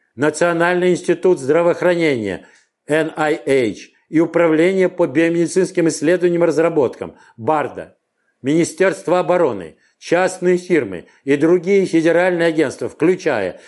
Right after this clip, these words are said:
Министерство сельского хозяйства, Министерство энергетики и Министерство по делам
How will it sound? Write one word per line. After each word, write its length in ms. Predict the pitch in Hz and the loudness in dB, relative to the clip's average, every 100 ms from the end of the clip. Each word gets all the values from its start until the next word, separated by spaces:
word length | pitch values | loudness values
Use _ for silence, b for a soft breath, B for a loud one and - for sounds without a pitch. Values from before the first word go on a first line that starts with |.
| B | B
Министерство 640 | - 147 151 - 190 - 160 | -2 0 0 0 0 0 0
сельского 460 | 185 160 - 147 | 0 0 0 0
хозяйства, 580 | 135 151 196 175 - 90 B B | 0 0 0 0 -6 -12 B B
Министерство 580 | 131 156 151 190 139 170 | 0 0 0 -2 0 0
энергетики 540 | 160 156 196 151 135 | 0 2 0 0 -2
и 40 | 135 | -2
Министерство 520 | 139 143 165 160 143 | 0 0 0 -2 -2
по 120 | 139 | -4
делам 420 | 131 135 147 120 | -2 0 0 -4